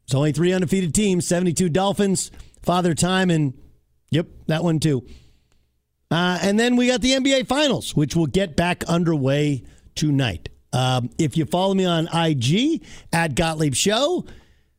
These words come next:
it's so, it's so interesting. Jay Stu, you didn't know I was in Montana until yesterday?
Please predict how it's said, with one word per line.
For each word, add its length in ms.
it's 160
so, 140
it's 300
so 160
interesting. 640
Jay 200
Stu, 160
you 200
didn't 180
know 120
I 60
was 160
in 100
Montana 480
until 300
yesterday? 560